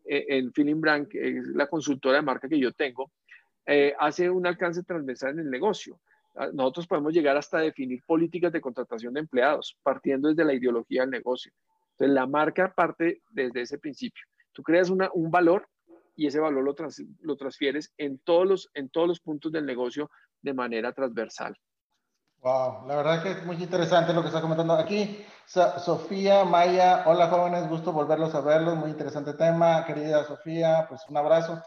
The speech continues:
Speaker 2: Andrés Moreno dice, "Me han hablado acerca de aplicaciones y páginas que te enseñan a saber manejar estadísticas de la página, sea Facebook o Instagram y demás.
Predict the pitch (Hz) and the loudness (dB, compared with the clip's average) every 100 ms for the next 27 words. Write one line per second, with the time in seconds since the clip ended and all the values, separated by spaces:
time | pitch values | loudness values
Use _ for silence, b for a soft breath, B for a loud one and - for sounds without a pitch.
0 | B B B _ - 165 165 185 214 196 | B B B _ 0 2 2 2 2 0
1 | 208 196 196 190 185 165 160 120 - - | 0 2 2 0 -2 -4 -4 -6 -6 -16
2 | - 147 160 214 269 - 180 165 170 180 | -14 -4 2 2 2 2 2 6 6 8
3 | 196 - 147 143 170 165 165 175 160 139 | 6 2 2 0 -2 -4 0 0 0 -2
4 | - 143 139 131 - 175 180 156 135 139 | -4 -8 -6 -6 -4 -2 0 0 -4 -6
5 | - - 127 _ 165 180 175 156 139 131 | -12 -20 -20 _ 2 2 -2 -6 -4 -6
6 | - 135 143 135 - 160 165 180 175 147 | -10 -14 -10 -10 -10 -8 -2 -2 -2 -6
7 | - 135 143 151 156 139 127 139 147 135 | -4 -2 -2 -2 -2 -2 -4 -4 -4 -6
8 | 131 143 139 170 147 135 120 120 - 143 | -6 -8 -12 -12 -10 -8 -4 -4 -2 -4
9 | - 131 110 - _ _ _ _ _ 156 | -4 -12 -16 -18 _ _ _ _ _ 4
10 | 156 147 - 175 190 180 196 202 - - | 4 4 2 0 0 -2 -4 -4 -8 -6
11 | 135 147 170 170 170 143 156 156 - 135 | -4 -4 -6 -4 -2 0 0 -2 -6 -8
12 | 123 127 135 113 | -6 -4 -4 -6